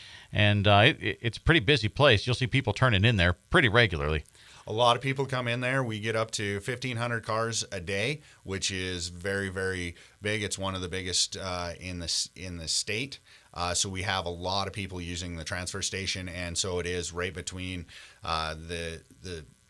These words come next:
Speaker 2: Cretex or old Cretex,
Speaker 1: Mm-hmm.
Speaker 2: the Forterra, um, plant that is there, and Carroll College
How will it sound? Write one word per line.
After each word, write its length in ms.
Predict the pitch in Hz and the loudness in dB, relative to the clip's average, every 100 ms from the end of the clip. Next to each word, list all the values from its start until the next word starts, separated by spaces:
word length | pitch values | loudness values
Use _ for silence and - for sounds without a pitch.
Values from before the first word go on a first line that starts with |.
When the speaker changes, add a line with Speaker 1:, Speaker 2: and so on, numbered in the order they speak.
| _ _ _ _ _ _ _ | _ _ _ _ _ _ _
Speaker 2:
Cretex 680 | - 143 135 135 117 117 - 95 | -6 -4 -2 2 4 4 2 2
or 200 | 87 82 | -2 -4
old 280 | 107 104 98 | -6 -6 -8
Cretex, 380 | 101 95 95 92 | -10 -6 -2 4
Speaker 1:
Mm-hmm. 160 | 120 | 4
Speaker 2:
the 40 | 120 | 4
Forterra, 600 | 101 95 113 98 98 90 - - - | -2 -4 -2 0 0 -2 -8 -20 -10
um, 480 | 87 85 82 76 76 _ - | -4 -4 -4 -8 -12 _ -14
plant 440 | - 101 107 110 | -6 -2 -2 -4
that 120 | 110 104 | -8 -6
is 180 | 104 95 | -6 -4
there, 340 | 101 101 98 | -2 -2 -4
and 300 | 90 87 90 | -6 -6 -6
Carroll 240 | 82 92 90 | -6 -6 -6
College 560 | 90 90 87 76 - | -4 -4 -4 -6 -10